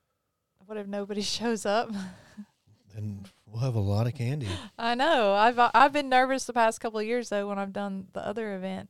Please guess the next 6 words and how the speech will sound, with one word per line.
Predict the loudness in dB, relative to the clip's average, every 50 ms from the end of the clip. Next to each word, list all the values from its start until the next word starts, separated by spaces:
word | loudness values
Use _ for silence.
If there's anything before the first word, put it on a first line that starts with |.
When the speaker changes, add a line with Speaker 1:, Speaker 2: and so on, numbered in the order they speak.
| _ _ _ _
Speaker 1:
is, | -10 -8 -6 -6 -8 -8 -8
like, | -8 -6 -4 -4 -6 -8 -10 -14 _ _ _ _ _ _ _ _ _ _ _ _ _ _ _ _ _
it | -14 -14 -12
started | -8 -6 -4 -4 -4 -4
at | -4 -4 -6 -8
six | -14 -12 -10 -8 -8 -8 -8 -10 -16 -20